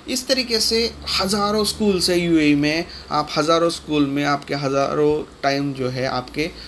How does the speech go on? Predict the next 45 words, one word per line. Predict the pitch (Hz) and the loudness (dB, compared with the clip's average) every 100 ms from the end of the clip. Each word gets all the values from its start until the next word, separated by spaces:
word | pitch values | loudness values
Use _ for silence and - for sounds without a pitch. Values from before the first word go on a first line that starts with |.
| - - | -18 -12
सीवी | - 139 123 | -4 -2 0
आप | 123 135 131 | 0 0 -2
भेज | 135 113 | -4 -2
सकते | 117 117 131 | -6 -6 -4
हो | 131 151 170 - - - | 0 0 -2 -12 -20 -8
और | 127 127 131 127 - - | 0 2 2 0 -10 -2
कहीं | 254 302 | 0 2
ना | 330 | 0
कहीं | 311 226 | 0 0
से | 196 | 0
तो | 185 | 0
आपको | 170 - | -2 0
reply | 139 131 117 113 | -2 0 0 0
आ | |
जाएगा। | 110 - - | -4 -10 -8
अगर | 135 143 131 | -6 -4 -2
नहीं | 135 190 | 2 2
reply | 196 180 170 | 2 4 4
आ | 160 | 4
रहा | 160 156 | 4 4
है, | 165 180 - - - | 2 -2 -10 -10 -2
तो | |
आप | 165 202 | 0 0
ये | 196 220 | 2 2
सोच | 220 190 | 2 0
के | - | 0
रखो | 160 147 190 | -2 -2 -6
कि | 190 | -6
आपको | 127 127 - 160 | -6 -6 -6 -6
कहीं | 170 143 143 | -4 -8 -8
ना | 131 123 | -8 -10
कहीं | 127 127 139 | -10 -10 -8
आपके | 139 - 131 | -10 -10 -12
सीवी | - 120 117 | -12 -10 -10
में | 113 | -10
प्रॉब्लम | - 117 - | -12 -12 -12
है, | - - - | -14 -16 -10
ठीक | 156 185 | -8 -4
है | |
दोस्तों। | 180 170 185 185 - - - - | -4 -4 -2 -4 -6 -16 -16 -4
तो, | 185 185 190 180 | 0 2 2 0
अ, | 143 139 147 147 143 139 | -2 -6 -6 -6 -6 -6
इस | 180 - | -4 -2
तरीके | 185 175 175 170 | 0 -2 0 -2
से | 170 175 170 165 151 | 0 0 0 0 -2